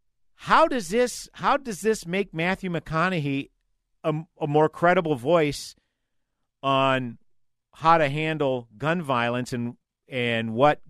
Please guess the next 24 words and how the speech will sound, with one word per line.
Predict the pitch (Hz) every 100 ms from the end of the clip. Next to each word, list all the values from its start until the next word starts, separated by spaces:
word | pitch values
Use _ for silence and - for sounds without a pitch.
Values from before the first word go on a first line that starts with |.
| 123
gun | 143 156
laws | 151 123 120 113
to | -
pass | - 151 151 113 113 - - _ _ _ _ _ _ _
than | 147 160 156 - _ -
any | 190 190
other | 190 202
regular | 185 185 196 190
citizen? | - 262 285 - 80 _ _ -
How | 202 302
does | 233
this | 180 240 -
give | 220 175
him | 214
more | 202 196
credibility? | 196 202 202 190 269 202 87
Because | - 143
he's | 131
a | 113
good | 135
actor? | 127 120 160 254 349 _ _ _ _ _ _
Because | - 151 147
he's | 165
from | 160